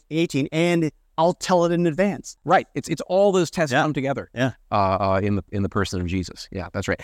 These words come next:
Speaker 2: And the, the one other thing I wanted to say was, how do, how would we, how would we also speak to skeptics about stories in the Old Testament?
Speaker 1: Yeah.
Speaker 2: I think another piece here is different parts of the Bible can confirm other parts.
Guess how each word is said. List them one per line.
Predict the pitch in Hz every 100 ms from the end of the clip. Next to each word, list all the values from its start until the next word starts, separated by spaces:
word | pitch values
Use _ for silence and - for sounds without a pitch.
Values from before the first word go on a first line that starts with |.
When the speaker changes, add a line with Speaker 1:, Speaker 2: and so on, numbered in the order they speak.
| -
Speaker 2:
And | 160 170
the, | 165
the | 160 208 160
one | 233
other | 180
thing | 165
I | 147
wanted | 147
to | 131
say | - 151
was, | 127 110
how | - 156
do, | 165
how | - 165 160
would | 160
we, | 139 135 120 - _ _
how | - 143
would | 143
we | 135
also | 113 127 - 147
speak | - - 131 -
to | 117
skeptics | - 117 - 110 -
about | 107 101 104 98 - - _ _ _ _
stories | - - 117 110
in | 101
the |
Old | 98 110
Testament? | 85 69 73 - _ -
Speaker 1:
Yeah. | 101
Speaker 2:
I | 143
think | 190 147
another | 135 151 143 120
piece | - 165 160
here | - 131 101
is | 104 101 95 95 - _ _ _ _ _ _ 123 104
different | 147 156 127
parts | - 139 -
of |
the | 120
Bible | 110 113 110 107
can | 117 104
confirm | 117 95 113 104
other | 110 117
parts. | - 90 85 -